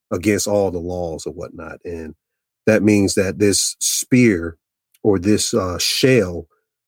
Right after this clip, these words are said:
Thageron, represents, um, a person who goes against the, the, the formal version of how the, the, the, the construct of the formal plane is set up.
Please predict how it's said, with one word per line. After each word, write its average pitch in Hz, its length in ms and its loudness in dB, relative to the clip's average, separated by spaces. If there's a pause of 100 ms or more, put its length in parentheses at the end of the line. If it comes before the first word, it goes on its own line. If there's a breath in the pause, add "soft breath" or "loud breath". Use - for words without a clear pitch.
(100)
Thageron, 98 800 0 (760)
represents, 104 840 2
um, 92 480 -6 (720)
a 101 80 0
person 123 560 2
who 110 180 0
goes 107 420 2
against 95 580 -6 (840)
the, 101 380 -2
the, 95 300 -4
the 95 120 -4
formal 104 560 2
version 90 640 -4
of 87 460 -8
how 101 240 -2
the, 90 180 -4 (120)
the, 92 240 -4
the, 85 340 -8 (1040 soft breath)
the 117 100 2
construct 117 720 2
of 92 160 0
the 92 80 -6
formal 98 460 2
plane 95 440 0
is 87 120 -2
set 87 240 -2
up. 85 200 -6